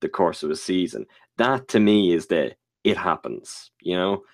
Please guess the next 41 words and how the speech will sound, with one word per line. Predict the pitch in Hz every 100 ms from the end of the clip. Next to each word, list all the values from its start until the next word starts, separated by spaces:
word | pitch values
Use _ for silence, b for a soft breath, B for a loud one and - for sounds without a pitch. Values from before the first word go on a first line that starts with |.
| b b _ _ -
A | 113
bad | 117 123 117
run | 110 110 101 80
can | -
happen. | 87 90 85 73
You're | 65 85
playing | - 101 101
teams | 90 101 92 82
that | 85
are | 80 65 58 - _
pretty | - 120 120
solid, | - 95 92 80
pretty | 98 90
good | 80 80 -
teams. | 95 85 - - - b b -
But | 95
it's | 87 101
when | 104
you |
get | 98 92 80 - _ -
beaten | - 117 117 78 73 - _
like | 80 90 82 -
they | 53
are. | 65 87 71
Like, | 57 - -
you | 185
mentioned | 131 131 -
the |
forty-six | 87 95 90 73 90 -
points | 87 71 -
for | - - _ - _ _
the | -
Kings | - 92 82 78
lost | 82 87 -
by. | - - - _ _ _ b -
Thirty-two | 151 269 302 190 190
to | 160
forty-six | 156 143 135 123 117 101 -
isn't | 107 101
that | 95 78
many. | 87 80 -